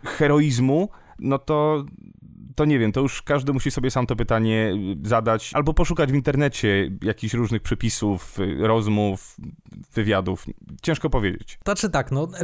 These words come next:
Speaker 2: pytanie jest, czy to było przemyślane, czy to nie było przemyślane, czy to było bardzo spontaniczne. Ciężko dać odpowiedź, ponieważ można powiedzieć, że owszem, to było głupie i tak dalej, ale być może to wszystko było zamierzone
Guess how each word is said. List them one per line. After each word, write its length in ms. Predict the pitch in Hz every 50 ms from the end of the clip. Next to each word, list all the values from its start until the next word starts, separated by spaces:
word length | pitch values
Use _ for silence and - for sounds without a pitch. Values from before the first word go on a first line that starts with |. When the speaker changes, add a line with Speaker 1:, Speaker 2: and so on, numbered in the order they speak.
| 135
Speaker 2:
pytanie 420 | - - - 202 196 208 214 196 175
jest, 180 | 175 175 -
czy 100 | - -
to 120 | - 180 165
było 220 | 160 165 165 151
przemyślane, 640 | 135 - - 160 151 139 - 160 160 151 147 143 127
czy 120 | 131 -
to 100 | - 143
nie 120 | 135 131 131
było 260 | 127 131 123 117 117
przemyślane, 600 | 110 - - 127 127 - - - 120 120 123 120
czy 120 | - -
to 80 | - 143
było 200 | 131 139 135 131
bardzo 260 | 131 131 120 123 123
spontaniczne. 720 | - - - 131 120 - 117 120 120 120 - - - - - - -
Ciężko 540 | - - - 240 262 233 - - - 147 131
dać 240 | 120 123 123 -
odpowiedź, 440 | - 117 - - - 127 117 120 117
ponieważ 300 | - - 143 143 151 147
można 280 | 170 208 240 208 208 170
powiedzieć, 300 | - 143 143 147 139 139
że 120 | 139 196
owszem, 240 | 220 226 - 214 190
to 100 | 165 185
było 240 | 175 185 190 180 165
głupie 360 | 131 143 196 208 180 185 170
i 60 | 156
tak 160 | - 151 143
dalej, 260 | 131 135 123 120 123 -
ale 160 | 147 160 175
być 180 | 170 180 -
może 220 | - 220 208 226 220
to 140 | 226 202 160
wszystko 400 | - - 233 226 - - - 180
było 360 | 147 143 180 175 170 170 156
zamierzone 720 | 151 160 156 151 139 139 151 151 147 147 147 143 143 135